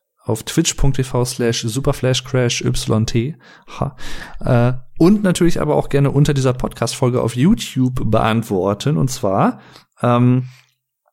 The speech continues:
wenn ich Notizen in mein Handy eingeben will, wenn ich irgendwie unterwegs bin, hab irgendeine Idee für ein Video oder irgend-, keine Ahnung, irgendwas, ähm, gibt es da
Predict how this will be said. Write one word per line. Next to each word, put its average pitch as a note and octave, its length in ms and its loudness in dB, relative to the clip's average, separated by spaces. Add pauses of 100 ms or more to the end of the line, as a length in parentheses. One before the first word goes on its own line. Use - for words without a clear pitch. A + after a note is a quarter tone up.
(200)
wenn A2+ 280 -2
ich E3+ 320 -2 (560)
Notizen F#3 1120 4
in C3 120 -2
mein B2 180 -2
Handy B2+ 580 2
eingeben G#2 520 -2
will, G2+ 140 2
wenn A2 80 -2
ich A2 100 -4
irgendwie A2+ 200 0
unterwegs A#2 380 0
bin, C3 160 0
hab B2+ 160 -2
irgendeine B2 320 4
Idee A2+ 240 2
für A#2 140 -2
ein G#2+ 100 -2
Video A#2+ 360 2
oder G#2 280 2
irgend-, A2+ 280 -4
keine A#2+ 240 0
Ahnung, G#2 260 0
irgendwas, A2+ 480 0 (720)
ähm, G#2+ 580 0
gibt B2+ 240 0
es E3 120 0
da D3 120 0